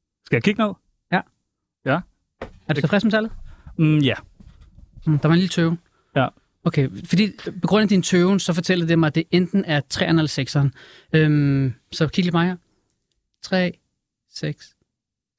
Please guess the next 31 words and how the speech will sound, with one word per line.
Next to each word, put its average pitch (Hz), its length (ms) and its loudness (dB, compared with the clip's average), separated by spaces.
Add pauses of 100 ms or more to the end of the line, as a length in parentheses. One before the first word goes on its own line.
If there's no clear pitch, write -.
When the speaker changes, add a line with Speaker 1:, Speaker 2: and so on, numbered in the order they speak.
Speaker 2:
Se, 147 180 -2
treeren 185 260 0
blinker 185 240 0
han, 190 140 0
sekseren 165 340 0
holder 156 220 2
han 147 120 2
stift - 320 -2
for 170 80 -2
at 156 80 0
se, 196 160 -4
"Åh, - 40 -2
der 196 60 -4
kan 175 100 0
du 175 60 2
ikke 170 140 0
se, 156 120 0
sekseren 151 320 0
er 127 40 -4
det." 127 80 -4 (380)
Speaker 1:
Ja, 139 80 0
det 226 160 2
er 262 100 0
det 311 140 -4
fandme. 466 180 0 (680)
Ej, 214 60 2
hvor 202 80 0
er 202 60 2
det 247 180 4
nøjeren. 226 360 2
Ej, 226 920 -2